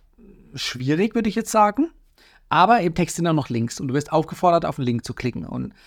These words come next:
da kann ich dir nur empfehlen, nimm nicht das Handy, sondern geh mal an den, also wenn du dir unsicher bist, geh an den Rechner,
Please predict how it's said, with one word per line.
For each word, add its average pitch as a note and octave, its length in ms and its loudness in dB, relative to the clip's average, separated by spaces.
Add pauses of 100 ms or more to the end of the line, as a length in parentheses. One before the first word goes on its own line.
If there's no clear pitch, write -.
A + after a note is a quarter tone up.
(220)
da F#3+ 280 4 (120)
kann F#3+ 140 2
ich F#3+ 80 0
dir F#3 80 -4
nur F#3+ 140 2
empfehlen, F#3+ 500 0 (220)
nimm F#3 200 2
nicht F#3 200 -2
das D#3+ 120 -6
Handy, G3 400 0
sondern E3 280 -2
geh D#3+ 160 0
mal D#3+ 80 -2
an D3+ 140 -4
den, D3 140 -2
also - 160 -6
wenn B2 100 -4
du B2 60 0
dir - 140 -6
unsicher D#3+ 340 -2
bist, G3 240 -2
geh D3+ 160 -2
an C#3 80 -2
den C3 140 -2
Rechner, G3 500 -4